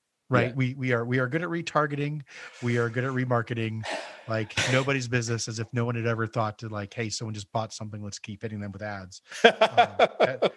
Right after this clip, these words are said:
Speaker 1: that's sarcasm if that didn't come through the, the podcast filters.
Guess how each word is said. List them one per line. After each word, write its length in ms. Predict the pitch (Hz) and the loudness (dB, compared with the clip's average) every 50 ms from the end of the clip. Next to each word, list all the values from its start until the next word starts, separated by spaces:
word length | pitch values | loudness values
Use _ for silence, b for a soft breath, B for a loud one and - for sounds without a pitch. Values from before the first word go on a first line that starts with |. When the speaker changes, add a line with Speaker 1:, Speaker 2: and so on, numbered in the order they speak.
| _ - | _ 2
Speaker 1:
that's 200 | 151 156 - - | 2 4 4 4
sarcasm 640 | - 170 160 151 135 - 135 123 117 107 101 107 | 6 6 6 6 4 2 0 0 0 0 -4 -6
if 100 | 107 101 | -8 -6
that 160 | - 110 104 - | -6 -8 -8 -6
didn't 160 | 117 107 101 | -8 -10 -6
come 160 | - 120 104 | -6 -6 -6
through 140 | - - 107 | -6 -8 -8
the, 180 | 104 101 95 95 - | -6 -8 -10 -10 -10
the 100 | - 101 | -12 -10
podcast 540 | - 113 107 104 101 - 107 98 - - | -8 -6 -6 -6 -6 -6 -8 -8 -8 -10
filters. 420 | - 107 104 98 - 104 95 - | -10 -12 -12 -12 -12 -14 -16 -16